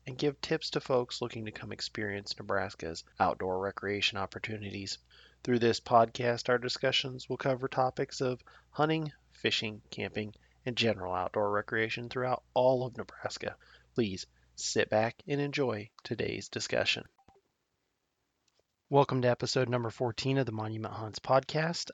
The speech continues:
I'm your host, Josh Kimina. Since the release of episode thirteen, there has been yet another crisis for twenty twenty. And honestly,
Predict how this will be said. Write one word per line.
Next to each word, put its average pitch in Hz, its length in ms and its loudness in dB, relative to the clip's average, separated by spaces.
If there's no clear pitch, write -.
I'm 220 160 4
your 208 80 2
host, 123 480 -2
Josh 98 320 -4
Kimina. 104 440 -2
Since 170 220 4
the 147 60 2
release 139 360 4
of 147 100 2
episode 139 480 2
thirteen, 110 720 -2
there 131 100 0
has 127 140 2
been 117 160 -2
yet 107 160 -2
another 113 320 2
crisis 120 640 -4
for 131 140 -2
twenty 117 320 -4
twenty. - 420 -14
And 113 100 0
honestly, 156 540 4